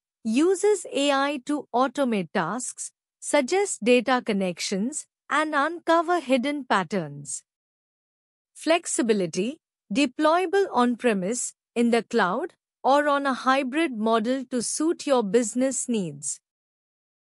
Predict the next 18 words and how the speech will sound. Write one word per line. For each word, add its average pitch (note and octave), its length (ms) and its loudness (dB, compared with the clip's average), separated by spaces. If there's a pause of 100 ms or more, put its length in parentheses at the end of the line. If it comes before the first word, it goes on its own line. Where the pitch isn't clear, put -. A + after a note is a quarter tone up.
(120)
Security F4+ 960 0
and G#3+ 220 0
governance A3 640 -2 (320)
provides D4 580 2
features D4 680 0
to E4 280 -2
ensure E4 540 0
data B3+ 560 2
accuracy A#3+ 840 -2 (100)
and C4 260 0
restrict C4+ 500 -2 (140)
access C4 520 -4
based B3+ 500 0
on B3+ 200 2
user B3+ 460 0
roles. D#3+ 600 -4 (760)
Who G#4 180 2
uses E4 640 2